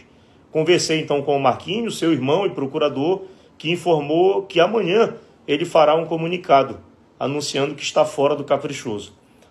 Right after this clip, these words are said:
Pela relação cordial que tinha com o ex-levantador, esperava pelo menos uma ligação informando sobre o ocorrido, o que infelizmente não aconteceu. A vida segue,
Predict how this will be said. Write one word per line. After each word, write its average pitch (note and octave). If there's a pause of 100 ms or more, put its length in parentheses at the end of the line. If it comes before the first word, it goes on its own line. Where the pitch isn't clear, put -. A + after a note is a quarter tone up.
(220)
Pela G#3+
relação G#3+
cordial D3+
que -
tinha F3
com B2+
o B2
ex-levantador, B2 (300)
esperava F3
pelo F3+
menos F#3+
uma G3
ligação F#3+ (400)
informando F#3+
sobre G3+
o G3+
ocorrido, F#3 (480)
o C3
que F#3
infelizmente G#3 (240)
não C#3
aconteceu. D#3 (340)
A C3
vida G3
segue, A3